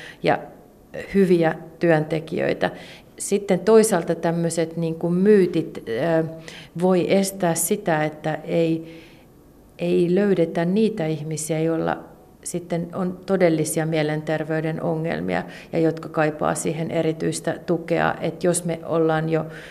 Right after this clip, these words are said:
luotu tämmöisiä mielikuvia, että, että kaikki naiset on, on tietynlaisia, ö, vaihdevuosipulmien takia. Ja mä haluan vaan sil-, sillä, senkin näkökulman tuoda esille, että keski-ikä on,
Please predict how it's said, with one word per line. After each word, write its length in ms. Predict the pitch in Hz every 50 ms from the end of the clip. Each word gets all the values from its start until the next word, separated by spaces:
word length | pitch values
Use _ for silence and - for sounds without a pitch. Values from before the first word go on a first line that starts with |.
| - - -
luotu 300 | 170 160 151 151 - 156
tämmöisiä 600 | - - 165 151 156 160 160 156 - - 165 160
mielikuvia, 800 | 170 170 160 151 156 160 156 160 - 165 151 170 170 - - -
että, 280 | - - - - 185
että 320 | - - - - - 170 160
kaikki 420 | 165 165 156 156 156 156 - 156
naiset 480 | 156 147 139 165 - - 196 - - 185
on, 180 | 175 165 147 127 - - - - - - - - - - - - - - - 160
on 140 | 160 151
tietynlaisia, 920 | 143 165 160 147 - - 165 156 156 156 156 160 156 156 - - 156 156 156 - - - - - - - - - - 80 78 156
ö, 60 | 147
vaihdevuosipulmien 1120 | 147 156 160 170 160 - - 143 175 170 - 170 175 - - 170 175 175 - - 156 190
takia. 420 | 190 208 190 - - - - 196 - - - - - - - - - - - - - - - -
Ja 80 | - - -
mä 140 | 202 196 185 - - -
haluan 240 | - 226 226 220
vaan 160 | 220 220 220 208 214
sil-, 220 | - 254 247 254 - -
sillä, 300 | - - 247 254 240 240 240
senkin 440 | 202 - - 247 240 - 208 190 190
näkökulman 500 | 190 196 196 196 190 190 185 180 175 175
tuoda 240 | 170 185 185 180 185
esille, 320 | 190 190 - 180 175 175
että 120 | 170 170 175
keski-ikä 640 | - 208 202 - - 196 185 180 - 185 180 175
on, 180 | 180 180 175